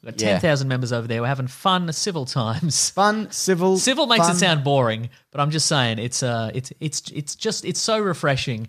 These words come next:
Speaker 2: Yes.
Speaker 1: to go there and, and people talk about the things that they like, or even the things that they don't like in popular culture and podcasts. But there's not
Speaker 2: Sometimes
Speaker 1: there's not
Speaker 2: someone's like,
Speaker 1: fights.
Speaker 2: "I don't like Batman v Superman." Someone's like, "Well, I like it."
Speaker 1: And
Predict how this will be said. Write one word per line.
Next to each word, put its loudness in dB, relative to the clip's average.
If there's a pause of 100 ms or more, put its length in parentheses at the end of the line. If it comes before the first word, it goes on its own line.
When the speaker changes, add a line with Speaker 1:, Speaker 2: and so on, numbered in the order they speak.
(120)
Speaker 2:
Yes. 2
Speaker 1:
to 2
go 6
there 4
and, -2
and -2 (240)
people -2
talk 2
about 4 (160)
the -18
things -2
that -2
they 2
like, 0 (240)
or -10
even -4
the -2
things -4
that -4
they 4
don't 0
like 2 (200)
in -6
popular 0
culture 0
and -4
podcasts. -2
But -12
there's -6
not -6 (200)
Speaker 2:
Sometimes 4
Speaker 1:
there's 6
not 6
Speaker 2:
someone's 4
like, 6
Speaker 1:
fights. -6
Speaker 2:
"I 6
don't 2
like 0
Batman 2
v -2
Superman." -6
Someone's -6
like, -6
"Well, -2
I 4
like 0
it." -10 (220)
Speaker 1:
And -20